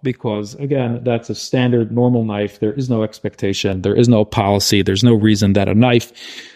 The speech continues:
should have any extra safety measures when it's just a regular or manual knife that you use your hand to slice carrots with. Uh, people should be aware of how to use a knife in the kitchen. And so basically what this all boils down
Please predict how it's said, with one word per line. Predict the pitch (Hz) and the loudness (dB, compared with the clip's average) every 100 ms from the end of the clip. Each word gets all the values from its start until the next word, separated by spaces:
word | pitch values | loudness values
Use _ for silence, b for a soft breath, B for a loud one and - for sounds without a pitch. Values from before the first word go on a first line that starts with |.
| B | B
should | - 123 110 - | 0 2 2 -4
have | - 117 107 110 131 | -8 -2 -2 0 0
any | 120 120 | 0 2
extra | 127 - - | -2 -4 -4
safety | 120 120 113 113 | 0 0 0 0
measures | 110 107 104 104 | -2 -2 -4 -4
when | 98 | -6
it's | - | -8
just | 104 107 | -10 -2
a | |
regular | 113 123 120 113 | 0 2 4 2
or | 101 | 0
manual | 110 117 117 113 101 | -2 0 2 0 -2
knife | 101 101 - | -6 -8 -8
that | 98 | -10
you | 95 | -6
use | 98 117 | -4 -4
your | 110 101 | -2 -2
hand | 104 98 95 | -2 -2 -4
to | |
slice | 104 104 104 | -2 -2 -2
carrots | - 101 101 101 | -2 0 0 0
with. | 101 98 - B B B B | -2 -4 -6 B B B B
Uh, | 104 98 | -6 -4
people | - 120 107 107 | -2 -2 0 0
should | - - 113 104 107 _ - | 0 2 2 0 -8 _ -2
be | 107 | 0
aware | 104 101 98 95 | 0 -4 -4 -6
of | 107 104 101 _ - | -6 -6 -8 _ -14
how | 110 101 | -8 -6
to | 98 101 | -6 -10
use | 92 95 95 | -8 -8 -8
a | 101 | -8
knife | 92 95 - | -8 -10 -12
in | 87 | -14
the | - | -10
kitchen. | - 165 - - _ _ B B B | -2 -2 -2 -10 _ _ B B B
And | 160 170 | -2 2
so | 202 | 2
basically | 170 175 156 156 143 | 2 0 0 0 0
what | 135 131 | 2 0
this | 135 - | -2 0
all | 139 | 0
boils | 123 123 120 110 | 0 0 0 0
down | - 147 151 | -2 0 0